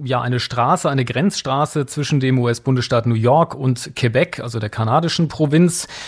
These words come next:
Ähm, eigentlich nur so ein Kiesweg, der da über die Grenze geht. Der war über, ja, Jahrhunderte eine illegale Grenze. Da sind schon, ähm,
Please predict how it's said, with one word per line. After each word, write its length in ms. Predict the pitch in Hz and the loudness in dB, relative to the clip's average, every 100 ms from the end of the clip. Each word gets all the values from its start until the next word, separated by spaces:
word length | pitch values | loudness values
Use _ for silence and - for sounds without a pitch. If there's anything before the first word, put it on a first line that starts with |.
| - | -6
Ähm, 280 | - 127 143 | 2 4 4
eigentlich 280 | - 196 156 | 2 4 4
nur 80 | 160 | 2
so 80 | |
ein 100 | 151 | 2
Kiesweg, 540 | 127 - 240 - 147 143 | 0 0 -2 0 0 2
der 140 | 139 | 2
da 100 | 135 | 2
über 160 | 131 127 | 2 0
die 80 | 120 | -2
Grenze 400 | 120 151 165 165 | 0 0 0 0
geht. 420 | 143 156 - - | 2 0 -2 0
Der 120 | 120 | 4
war 140 | 117 | 4
über, 440 | 143 131 131 120 117 143 | 4 4 6 6 2 -6
ja, 160 | 123 | -4
Jahrhunderte 640 | 113 120 151 220 190 147 131 | 0 2 4 6 6 4 2
eine 240 | 131 135 | 2 0
illegale 720 | 147 175 139 135 143 131 127 | 0 0 2 2 4 0 -2
Grenze. 600 | 120 127 196 190 170 156 | -2 2 2 2 2 2
Da 120 | 131 | 2
sind 180 | 120 139 | 2 0
schon, 280 | - 131 123 - - - - | 2 2 0 -4 -16 -16 -4
ähm, 300 | 127 123 | 0 2